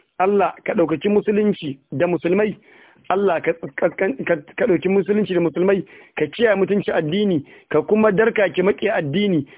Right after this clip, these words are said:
da sauran masu girman kai da kuma masu ɓarna. Allah ka haɗa zukatan musulmai, ka haɗa sawunsu, ka kuma gyara halayen shugabanninsu, kuma ka haɗa kalmominsu akan gaskiya, ya Ubangijin talikai. Allah ka taimaki addininka da littafinka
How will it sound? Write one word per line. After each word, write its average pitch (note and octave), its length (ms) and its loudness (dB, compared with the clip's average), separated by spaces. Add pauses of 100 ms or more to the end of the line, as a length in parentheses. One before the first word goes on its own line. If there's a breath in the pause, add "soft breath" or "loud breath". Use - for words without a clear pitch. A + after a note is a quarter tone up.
(140 loud breath)
da D#3+ 160 0
sauran A3 360 4
masu G3+ 420 2
girman G#3+ 320 2
kai G#3 160 2
da F#3 100 0
kuma F#3+ 220 2
masu - 100 -10
ɓarna. F3+ 320 2 (300 loud breath)
Allah F#3 280 2
ka F3 100 -2 (100)
haɗa A3 200 0
zukatan F#3+ 380 0
musulmai, E3+ 420 0 (300 loud breath)
ka D3+ 120 0
haɗa F#3 380 -2
sawunsu, F#3 480 2 (300 soft breath)
ka D3+ 120 2
kuma F#3+ 200 2
gyara F#3+ 260 4
halayen F3+ 440 2
shugabanninsu, E3 760 2 (320 loud breath)
kuma G3 180 2
ka G3 200 0
haɗa A3+ 160 0
kalmominsu G3+ 540 2
akan F#3+ 280 0
gaskiya, F3+ 380 0
ya A3 160 4
Ubangijin G3+ 400 2
talikai. E3 420 0 (640 soft breath)
Allah F3+ 380 0 (260)
ka - 100 0
taimaki E3+ 320 -2
addininka F#3 520 0
da E3 100 0
littafinka E3+ 540 0